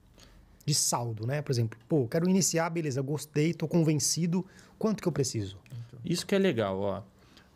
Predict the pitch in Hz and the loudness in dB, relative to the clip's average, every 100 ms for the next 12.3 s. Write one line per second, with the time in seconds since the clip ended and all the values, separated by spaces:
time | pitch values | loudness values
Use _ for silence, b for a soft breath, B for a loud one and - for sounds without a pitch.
0 | B - 156 185 165 156 - 123 127 123 | B -4 0 0 0 -2 -4 -6 -4 -2
1 | 123 107 110 107 107 - - 120 110 104 | 0 0 -2 -4 -8 -6 -4 -2 -4 -6
2 | 98 - _ - - 107 107 107 - - | -12 -14 _ -16 -6 -2 -2 -2 -2 -2
3 | 131 117 104 - 123 127 120 - 110 98 | 0 0 0 -2 0 0 0 -2 -4 -6
4 | - B B B B - 113 104 110 117 | -8 B B B B -6 -4 -2 0 0
5 | 113 - 131 127 123 120 139 139 139 127 | -2 0 0 0 -2 0 -2 -4 -2 0
6 | 120 107 98 B - - 117 123 117 - | 0 -2 -4 B -20 -6 -4 -4 -4 -2
7 | 123 127 - - - - 110 135 113 107 | 0 -2 -6 -20 -20 -6 -2 0 0 -2
8 | 101 107 120 107 104 - - 110 117 120 | -2 0 0 0 -6 -10 -10 -2 0 2
9 | 104 - B B - - 117 113 - 123 | 0 -6 B B -12 -4 -2 -2 -2 -2
10 | 120 113 110 107 107 101 107 117 120 131 | 0 0 2 0 -4 -6 -4 -4 -4 -6
11 | 131 143 135 127 143 131 143 - 151 123 | -2 -2 0 0 -4 -4 -6 -4 -4 0
12 | 113 120 | 0 -2